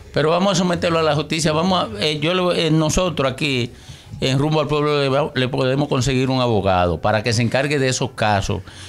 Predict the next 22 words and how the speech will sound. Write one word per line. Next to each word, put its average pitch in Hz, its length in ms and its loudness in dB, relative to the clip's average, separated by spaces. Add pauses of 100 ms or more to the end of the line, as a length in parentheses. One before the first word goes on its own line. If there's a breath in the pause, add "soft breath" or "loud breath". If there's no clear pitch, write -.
y 180 120 0
sometan 156 520 0
a 143 60 0
la 139 120 0
cas, 175 220 -2
porque 139 260 0
si, 135 260 -2 (360 loud breath)
si 170 320 0
ellos 233 260 0
están, 160 600 0 (480)
eh, 143 760 -2 (560)
llegando 165 720 2
a 151 160 2
niveles 151 440 0 (360)
tan 160 260 0
altos 165 440 -2
de, 123 220 0
de, 110 440 0 (480 loud breath)
de 123 240 -2
inhumanidad 123 920 2 (140)
como, 113 520 2 (760 soft breath)
eh, 110 800 2